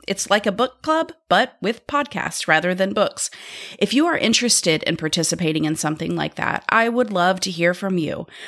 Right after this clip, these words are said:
We've learned to do so many things in virtual environments that I think we could make that work despite geographical differences. So if you would be interested in a virtual pod club, or if you are interested in some other way to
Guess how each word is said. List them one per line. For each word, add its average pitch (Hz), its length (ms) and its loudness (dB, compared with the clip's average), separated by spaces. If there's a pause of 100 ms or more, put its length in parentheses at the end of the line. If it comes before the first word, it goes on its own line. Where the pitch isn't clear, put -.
(100)
We've 233 220 4
learned 233 280 4
to 214 80 2
do 190 140 0
so 175 220 2
many 180 200 2
things 175 300 0
in 165 100 0
virtual 160 380 -2
environments 160 760 0
that 185 140 2
I 180 140 4
think 254 240 -4
we 247 80 -2
could 202 180 -6
make 175 180 -4
that 165 220 -2
work 196 340 2 (260)
despite 190 640 2 (300)
geographical 180 800 2
differences. 165 840 -2
So 180 420 4
if 185 140 -2
you 226 180 0
would 240 160 2
be 175 160 -2
interested 170 680 0
in 170 100 0
a 160 80 4
virtual 185 540 0
pod 147 380 0
club, 143 500 0
or 254 420 2 (260)
if - 140 2
you 269 140 2
are 302 80 6
interested 262 540 0
in 202 180 0
some 196 380 0
other 185 300 4
way 170 380 0
to - 180 -4